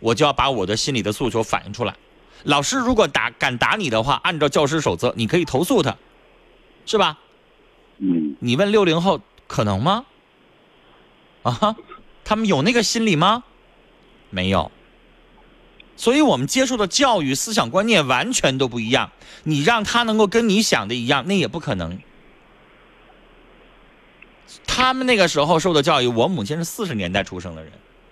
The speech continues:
Speaker 1: 他们那个时候受的教育，那完全不一样。他那个时候从小到哪儿走都是，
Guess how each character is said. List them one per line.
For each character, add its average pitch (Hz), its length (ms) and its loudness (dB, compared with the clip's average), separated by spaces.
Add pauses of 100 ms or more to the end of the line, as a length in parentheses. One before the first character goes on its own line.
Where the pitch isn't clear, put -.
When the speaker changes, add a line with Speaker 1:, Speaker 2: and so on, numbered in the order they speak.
(400)
Speaker 1:
他 269 240 0
们 285 80 -4
那 277 120 4
个 165 100 2
时 156 100 -4
候 165 80 -2
受 185 180 -2
的 143 100 -2
教 156 240 2
育， 120 260 -6
那 175 520 2 (280)
完 160 200 0
全 139 220 2
不 123 160 -4
一 110 40 -4
样。 110 200 0 (1400)
他 226 220 2
那 220 120 2
个 170 100 4
时 147 100 -2
候 160 280 2
从 175 220 -2
小 120 220 0
到 196 200 2
哪 131 120 -2
儿 139 120 -6
走 147 240 -2
都 117 160 -4
是， 117 240 0